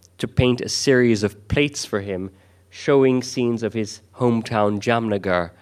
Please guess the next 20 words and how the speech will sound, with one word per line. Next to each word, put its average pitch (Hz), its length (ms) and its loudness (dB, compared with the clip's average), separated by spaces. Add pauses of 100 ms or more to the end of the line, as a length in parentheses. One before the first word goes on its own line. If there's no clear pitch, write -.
(320)
which 139 240 0
he - 160 0
would 123 240 0
use 123 340 4
when 113 140 2
he 117 100 -4
was 117 180 -2
at 107 80 -2
his 110 140 -8
country 107 300 -4
house 98 220 -2
in 107 100 0
England. 107 380 0 (1080)
And 113 160 0
when 123 160 2
he 123 100 -2
was, 110 420 2
um, 98 380 0 (720)
in 120 140 0
India, 104 600 0